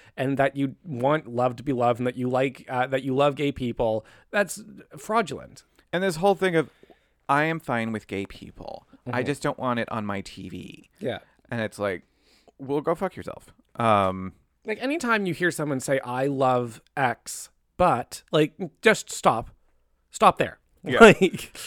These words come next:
Speaker 2: Yeah. Um, it, it's in, it's, it's in, it's very frustrating. Um, and I've seen some social media discourse about it today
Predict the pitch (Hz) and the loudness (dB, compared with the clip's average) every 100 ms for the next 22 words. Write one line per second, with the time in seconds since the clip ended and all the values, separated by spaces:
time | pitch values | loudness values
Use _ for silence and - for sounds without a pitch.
0 | - 117 - - - - - - 135 123 | -4 -2 -2 -8 -20 -20 -20 -4 2 4
1 | 107 98 95 92 _ _ _ _ _ _ | 4 0 -4 -12 _ _ _ _ _ _
2 | _ - 139 139 _ _ _ _ _ _ | _ -8 -6 -6 _ _ _ _ _ _
3 | _ _ _ - 131 123 120 _ 131 - | _ _ _ -4 -4 -4 -8 _ -10 -10
4 | - 113 - 90 90 - 107 92 - - | -12 -12 -8 -10 -10 -10 -12 -12 -16 -20
5 | - _ 107 98 82 80 - - - _ | -20 _ -6 -6 -6 -16 -18 -20 -20 _
6 | _ _ - 107 98 90 87 87 - _ | _ _ -6 -2 0 -2 -6 -12 -18 _
7 | _ _ _ _ _ _ _ _ _ _ | _ _ _ _ _ _ _ _ _ _
8 | _ 135 120 131 120 156 175 185 170 - | _ -6 -4 -6 -6 -6 -6 -6 -8 -12
9 | _ _ - - - 131 120 117 110 - | _ _ -16 -8 0 2 2 -2 -4 -2
10 | 120 - 107 104 107 98 104 - 104 95 | -2 -2 -4 -2 -2 -4 -6 -4 -4 -4
11 | - 104 98 95 - 98 107 104 92 | -8 -4 -2 -4 -8 -2 2 4 2